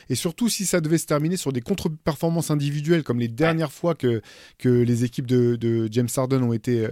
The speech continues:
Speaker 1: ont été éliminées, je pense que ça serait quand même une tâche qui serait dure à, à effacer par la suite, quels que soient les, les résultats qui suivront, parce que ça voudrait dire que, bah, en tant que première option,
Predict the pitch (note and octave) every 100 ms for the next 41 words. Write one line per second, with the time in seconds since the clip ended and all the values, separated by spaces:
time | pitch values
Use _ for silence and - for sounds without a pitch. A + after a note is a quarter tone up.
0 | - A#2+ A2+ A#2 A#2 B2+ D#3+ E3+ - -
1 | - - F#3 - D3 D3 - C#3 C#3 C#3+
2 | - E3+ D#3+ C3+ - A#2 A2+ A#2+ F#3+ E3
3 | C3+ A#2+ A2 A#2+ _ B2+ C#3 - D3 -
4 | D#3+ D3 - C3 B2+ - E3+ - - D#3
5 | D#3 - D#3+ C3+ A#2+ A2+ A#2+ B2 A#2+ A#2+
6 | C3+ B2 A2+ - B2 A#2+ E3 - - -
7 | - B2 - G3 E3+ D3 C#3+ D3+ G3 -
8 | C#3 B2 A2 - _ _ F#3 F3+ G#3+ -
9 | G3 F#3 F3+ E3+ - G3